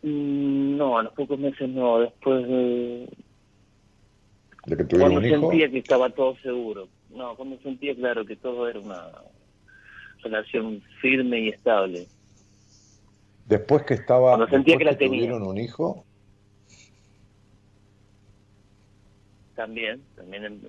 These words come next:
Speaker 1: puedo, puedo,
Speaker 2: No,
Speaker 1: empeoró.
Speaker 2: también, también no, eh, eh, Víctor, escúchame, negro, eh,
Speaker 1: Sí.
Speaker 2: No juegues al, a-, al dar vueltas y, y decir las cosas a, a medias. Este, eh, eh, va-, vamos a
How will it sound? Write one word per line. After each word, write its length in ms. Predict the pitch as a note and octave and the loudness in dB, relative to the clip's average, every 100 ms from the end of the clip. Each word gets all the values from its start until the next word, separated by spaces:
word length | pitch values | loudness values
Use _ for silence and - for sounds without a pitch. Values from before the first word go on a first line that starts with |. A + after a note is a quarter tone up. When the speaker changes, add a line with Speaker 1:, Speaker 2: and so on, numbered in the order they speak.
| - | -16
Speaker 1:
puedo, 600 | - G#2 G2+ G2 F#2+ F#2+ - | -6 -2 -2 -4 -8 -12 -16
puedo, 140 | - - - | -18 -18 -16
Speaker 2:
No, 60 | G#2+ | -16
Speaker 1:
empeoró. 420 | G#2 D3+ C3 A#2+ | -2 4 4 2
Speaker 2:
también, 320 | - D3 F3 | -2 -6 -10
también 420 | - C3+ D#3 F3+ D#3+ | 0 2 2 0 0
no, 400 | C#3 A#2 E2+ D#2 | -2 -2 -6 -6
eh, 220 | A#2+ A#2 - | -6 -6 -6
eh, 80 | B2 | 0
Víctor, 520 | A#2+ D3 C#3+ B2 - | 2 4 4 4 2
escúchame, 520 | A2 - - A#2+ G#2+ | -6 -10 0 0 0
negro, 480 | G#2+ A#2 A2 G#2+ - _ _ _ _ _ | -2 2 2 2 0 _ _ _ _ _
eh, 640 | - G#1+ G#1 D2+ D#2 - G#2+ | -10 -6 -4 -4 -6 -6 -8
Speaker 1:
Sí. 140 | G#2 - _ _ - | -10 -12 _ _ -2
Speaker 2:
No 160 | C#3+ | -2
juegues 500 | - E3 A#2+ G#2 - | 4 6 8 6 4
al, 120 | G2 G2+ | 0 0
a-, 300 | - G2 - | 2 2 4
al 200 | G#2 G2+ | 2 6
dar 160 | A2 G2 | 4 6
vueltas 480 | A2 G#2 G#2 - | 4 4 2 2
y, 40 | F2+ | -2
y 40 | |
decir 420 | F#2 G2+ F2+ A2 G2+ | -2 -2 -2 -2 0
las 140 | F#2 | 0
cosas 400 | - G2+ - - | 0 -2 -4 -4
a, 120 | F#2+ - | -4 -2
a 80 | F2+ | -4
medias. 600 | F2+ E2+ E2+ D#2+ - - | -2 -2 -4 -6 -10 -8
Este, 380 | F2 - F#2+ F2 | -8 -4 -2 -2
eh, 80 | - - - _ _ _ | -4 -14 -20 _ _ _
eh, 720 | - F#2+ F2+ F2+ - B1 C#2+ - - - - | -2 2 2 0 -2 -8 -8 -10 -20 -20 -16
va-, 300 | - F2+ - | -6 -2 4
vamos 200 | C#3 | 4
a 20 | D#3 | 6